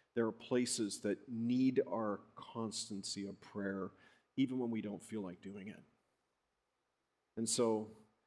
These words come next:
thank you. Thank you so much for what you're doing. It is your spiritual act of worship in action. And God is pleased with that. Would you pray with me?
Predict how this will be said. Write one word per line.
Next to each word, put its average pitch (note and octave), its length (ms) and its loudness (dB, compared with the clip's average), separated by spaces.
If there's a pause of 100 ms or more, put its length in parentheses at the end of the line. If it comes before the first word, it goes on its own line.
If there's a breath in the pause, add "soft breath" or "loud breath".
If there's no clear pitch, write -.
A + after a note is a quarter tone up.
(260)
thank A2+ 280 2
you. F#2+ 180 -2 (880)
Thank C3 200 -4
you A#2 60 -2
so A2 180 -2
much G2 440 -6 (480 soft breath)
for G#2+ 60 4
what F#2+ 180 2
you're G2+ 120 2
doing. F#2 400 -2
It A2 200 2
is F#2+ 400 -2 (380)
your G#2+ 100 -4
spiritual G#2+ 480 -4
act E2+ 220 -8
of E2+ 60 -10 (100)
worship F#2 500 -8 (580)
in G#2 160 -6
action. - 480 -12 (960)
And G#2+ 120 -4
God E2 200 -8
is - 120 -10
pleased - 340 -10
with - 140 -20
that. - 180 -16 (1080)
Would G#2 120 -4
you G#2 80 -2
pray E2 200 -10
with D#2+ 220 -16
me? D2+ 60 -20